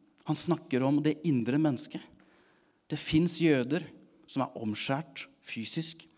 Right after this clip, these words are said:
som følger alle disse lovene som jødene har, eh, eh, s-, s-, følger, som ikke tror på Jesus.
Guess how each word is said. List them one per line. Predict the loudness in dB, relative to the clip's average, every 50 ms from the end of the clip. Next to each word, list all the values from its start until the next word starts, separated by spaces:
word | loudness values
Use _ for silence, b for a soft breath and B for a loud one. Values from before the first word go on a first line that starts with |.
| b b b
som | 0 2
følger | 6 8 10 10 10 10 10
alle | 8 8 8 6 4
disse | 2 2 4 6
lovene | 6 6 6 6 4 2 0 0 0 2
som | 2 4 4 4
jødene | 4 4 4 4 4 2 2 0 -2 0 0 0 0 -2 -6 B B B B B B B B B B B -18 -12 -8
har, | -4 -2 -2 -2 -2 -4
eh, | -4 -4 -4 -2 -2 -2 -4 -6 -8 -10 -16 -20 -20 -20 -20 -20 -20 -20 -18 -18 -18 -20 -20 -16 -12 -8
eh, | -6 -6 -6 -6
s-, | -8 -8 -10 -10 -6
s-, | -4 -2 -4 -2 -2
følger, | -4 -4 -4 -4 -4 -8 -10
som | -4 -2 0 0
ikke | 0 -2 -6
tror | -6 -6
på | -4 -4 -4
Jesus. | -4 -6 -10 -14 -16